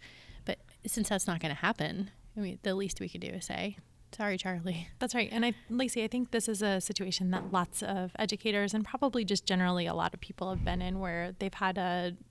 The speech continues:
Speaker 2: a boss or, you know, some sort of leader. They've, they've asked for feedback and they've, the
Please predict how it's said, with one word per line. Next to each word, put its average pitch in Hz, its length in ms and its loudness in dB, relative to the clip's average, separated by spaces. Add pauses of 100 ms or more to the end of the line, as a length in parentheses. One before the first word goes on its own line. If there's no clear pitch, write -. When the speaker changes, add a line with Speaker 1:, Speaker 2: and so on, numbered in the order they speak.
(100)
Speaker 2:
a 180 100 6
boss 175 640 6
or, 185 600 2
you 202 140 -2
know, 185 180 0
some 196 220 2
sort 185 180 0
of 190 100 0
leader. 196 340 0 (280)
They've, 226 200 8 (100)
they've 233 200 2
asked - 320 2
for - 200 -2
feedback 185 600 -4 (100)
and 180 500 0 (1160)
they've, 190 260 0 (360)
the 214 360 0